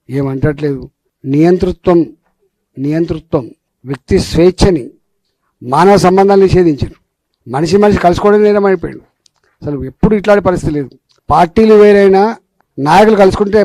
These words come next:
పలకరించుకునేటువంటి పద్ధతి ఉండే, కానీ ఇలా నాయకులు వేరే వేరే పార్టీలు కలవడమే నేరం. నువ్వు అడిపోతున్నావా లేకపోతే ఆయన ఇటత్తుండా, పచ్చగడ్డైతే భగ్గుమనే పరిస్థితి.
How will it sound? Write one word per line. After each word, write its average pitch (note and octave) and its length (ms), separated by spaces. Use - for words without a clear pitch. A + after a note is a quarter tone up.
పలకరించుకునేటువంటి F3 1120
పద్ధతి D3 300
ఉండే, D3+ 160
కానీ D#3 200
ఇలా E3 120
నాయకులు F#3+ 360
వేరే F#3+ 240
వేరే G#3 220
పార్టీలు G3 320
కలవడమే A3 400
నేరం. A#3 220
నువ్వు E3+ 140
అడిపోతున్నావా G3 580
లేకపోతే G#3+ 220
ఆయన F#3+ 180
ఇటత్తుండా, D#3 420
పచ్చగడ్డైతే G3+ 580
భగ్గుమనే F#3 420
పరిస్థితి. C#3+ 340